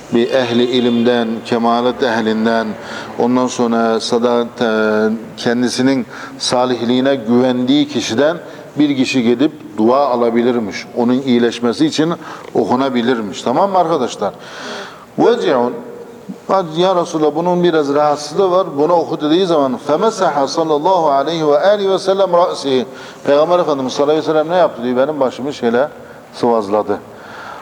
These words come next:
"Ve da'a li bil bereketi." Ve benim, bana bereket için dua etti. Tamam mı? Demek ki o zaman bir büyük gördüğümüz zaman gidecek ondan dua isteyecek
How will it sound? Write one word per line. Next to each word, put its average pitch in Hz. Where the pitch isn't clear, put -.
"Ve 151
da'a 226
li 214
bil 170
bereketi." 127
Ve 196
benim, 190
bana 214
bereket 156
için 190
dua 147
etti. -
Tamam 160
mı? 123
Demek 143
ki 156
o 151
zaman 139
bir 135
büyük 139
gördüğümüz 135
zaman 117
gidecek 120
ondan 135
dua 127
isteyecek 92